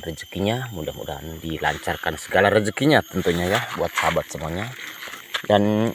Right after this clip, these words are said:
seperti inilah, eh, proses-proses penjemuran ataupun proses pengeringan biji kakao setelah proses perendaman ya.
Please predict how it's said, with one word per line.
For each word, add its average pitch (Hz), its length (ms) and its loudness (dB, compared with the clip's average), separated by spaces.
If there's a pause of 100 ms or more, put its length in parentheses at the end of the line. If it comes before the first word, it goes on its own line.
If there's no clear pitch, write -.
seperti - 480 2
inilah, 143 240 8 (960)
eh, 85 200 4 (120)
proses-proses - 1200 2 (720)
penjemuran 82 800 4
ataupun 78 800 0
proses - 720 4
pengeringan 90 720 2 (480)
biji 90 400 -4
kakao 90 560 6 (1120)
setelah 123 560 4
proses - 480 2
perendaman 78 720 2
ya. 101 160 -2